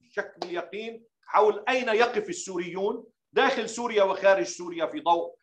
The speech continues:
هذه المتغيرات بعد عشر سنوات من الحرب، منها سنة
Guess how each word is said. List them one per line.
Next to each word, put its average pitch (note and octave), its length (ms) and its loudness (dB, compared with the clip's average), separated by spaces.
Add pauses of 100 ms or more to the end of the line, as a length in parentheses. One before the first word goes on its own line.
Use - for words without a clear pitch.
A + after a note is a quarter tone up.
(180)
هذه F3 300 2
المتغيرات D#3+ 680 0
بعد C#3+ 200 -2
عشر D#3 240 -4
سنوات D3+ 420 -6
من C#3+ 120 -12
الحرب، C#3 400 -2 (280)
منها F3+ 340 -2
سنة G3 520 0